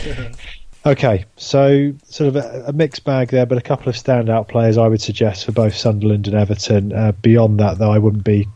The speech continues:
Speaker 2: getting too adventurous with those two. So coming to the, uh, the Stoke and Swansea game, just to round off the fixtures, Iceman, anyone jump out for you?
Speaker 1: It was Shaqiri.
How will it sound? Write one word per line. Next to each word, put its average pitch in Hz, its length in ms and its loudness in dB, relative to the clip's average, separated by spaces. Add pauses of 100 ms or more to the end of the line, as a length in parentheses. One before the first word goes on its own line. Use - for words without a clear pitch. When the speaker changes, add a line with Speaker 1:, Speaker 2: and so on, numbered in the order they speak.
(100)
Speaker 2:
getting 104 240 2
too 101 300 0
adventurous 95 580 -2
with 95 120 -2
those 95 280 0
two. 92 260 2 (1160)
So - 160 2
coming 180 300 2
to 170 140 0
the, 151 240 4
uh, 139 180 4
the 131 100 -2
Stoke 131 320 0
and 117 80 -4
Swansea 120 400 0
game, 107 240 -2
just 113 140 -6
to 120 60 -4
round 117 320 0
off 113 180 0
the 107 100 -12
fixtures, 117 640 -2
Iceman, 139 480 0
anyone 135 640 2
jump 135 320 0
out 139 200 -2
for - 120 -6
you? 135 260 2 (400)
Speaker 1:
It 135 160 2
was 120 460 -4
Shaqiri. 92 760 -8